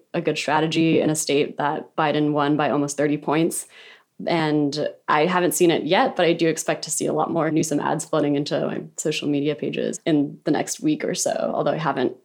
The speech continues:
seen that kind of buzz yet. But again, you know, I think it's important to say, like, you know, six million people voted for Trump in California. This would not be the first time California gets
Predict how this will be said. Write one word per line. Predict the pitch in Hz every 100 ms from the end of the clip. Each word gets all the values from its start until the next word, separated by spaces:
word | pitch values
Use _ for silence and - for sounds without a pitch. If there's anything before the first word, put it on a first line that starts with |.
| _ - -
seen | 170 156
that | -
kind | 165
of | 156
buzz | 131 180 156
yet. | 143 - - _ _ _ _ -
But | 269 -
again, | 233 226 214 196
you | 196
know, | 196
I | 180
think | 196 190
it's | 185 -
important | 196 185 170 160 -
to | 180
say, | 165 160
like, | 143 -
you | 170
know, | 160
six | 180 160
million | 156 156 165
people | 160 151 156
voted | 151 139 156
for | 156 160
Trump | 143 156 160
in | - 165
California. | 165 156 156 151 151 151 156 - -
This | 156 -
would | 151 - _ _ _
not | 190 156
be | 165
the | 165
first | 165 156
time | 151 147 147
California | 143 151 151 156 143
gets | - -